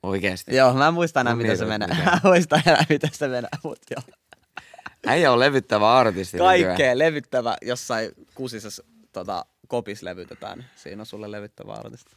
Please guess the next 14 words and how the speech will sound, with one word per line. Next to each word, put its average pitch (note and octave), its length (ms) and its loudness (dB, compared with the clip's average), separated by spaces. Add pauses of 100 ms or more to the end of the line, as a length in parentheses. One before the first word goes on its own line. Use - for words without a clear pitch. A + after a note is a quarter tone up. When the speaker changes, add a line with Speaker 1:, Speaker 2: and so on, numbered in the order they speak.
(120)
Speaker 1:
Tota, G2+ 380 -10 (320)
Speaker 2:
Artisti A#2 400 -8
maksaa. A2 380 -18 (400)
Speaker 1:
siis - 200 -8
yksi - 340 -6
ilta, G2 320 -2 (800)
I C3+ 60 -4
kid B2+ 320 0 (140)
you F#2+ 180 0
not, F2+ 420 -6 (960)
meni C3 240 0
vähän A2+ 260 2 (100)
pidempään, F#2+ 680 2
tota, F2+ 360 -4